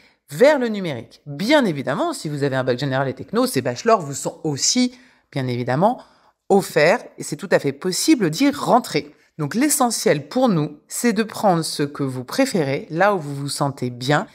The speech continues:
et sachez que même s'il y aura des différences dans le type d'études que vous ferez à la sortie, il est néanmoins possible d'intégrer des écoles d'ingénieurs.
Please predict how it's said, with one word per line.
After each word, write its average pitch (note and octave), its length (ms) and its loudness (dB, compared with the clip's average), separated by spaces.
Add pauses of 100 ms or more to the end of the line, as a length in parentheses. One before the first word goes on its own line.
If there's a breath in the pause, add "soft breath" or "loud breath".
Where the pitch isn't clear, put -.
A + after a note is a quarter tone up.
(180 soft breath)
et C#3 100 -2
sachez - 640 0 (260 soft breath)
que E3+ 120 2
même A3 260 2
s'il A3 220 -2
y F#3 100 0
aura E3+ 160 4
des C#3+ 100 -2
différences E3+ 800 -2
dans C3+ 100 -2
le B2+ 140 -2
type C4 260 -2
d'études G3 380 -6
que - 100 -14
vous C3+ 120 -14
ferez - 240 2
à B3 80 2
la C#3 100 -2
sortie, - 540 -8
il C#3+ 120 -4
est C3+ 60 0
néanmoins F3 480 0
possible F#3 480 -6
d'intégrer B2+ 500 -2 (320 loud breath)
des E3 260 2
écoles E3+ 200 -2
d'ingénieurs. A2+ 540 -6